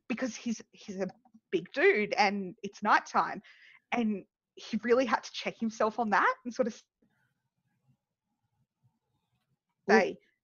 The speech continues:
Speaker 1: "No, no, this is, this is my responsibility."
Speaker 2: Yeah.
Speaker 1: And so, um, that's a cool discussion. Like, discussions like that are cool.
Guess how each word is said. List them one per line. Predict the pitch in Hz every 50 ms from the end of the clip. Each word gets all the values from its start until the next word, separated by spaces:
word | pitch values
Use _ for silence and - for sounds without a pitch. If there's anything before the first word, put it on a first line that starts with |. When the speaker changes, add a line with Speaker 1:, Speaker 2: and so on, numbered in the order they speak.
| _ -
Speaker 1:
"No, | 220
no, | 247 262 233 190 196
this | 220 226 -
is, | 269 233 - - - _ _
this | - 208 -
is | 208 -
my | - 180
responsibility." | 175 175 - - - - - _ _ - 175 233 269 - - 131 - _ _ _ _ _ _ _ _ -
Speaker 2:
Yeah. | - 95 87 -
Speaker 1:
And | 226 220 220
so, | - - - 220 220 214 214 226 220 - - -
um, | 214 214 220 220 220 _ _ _ -
that's | 220 214 - 415
a |
cool | 403 - 359 302
discussion. | 220 226 - - 180 147 - - 233
Like, | 214 202 - _ -
discussions | 233 214 - 214 220 - 302 277 -
like | 220 190 -
that | - - 202
are | -
cool. | - - - - -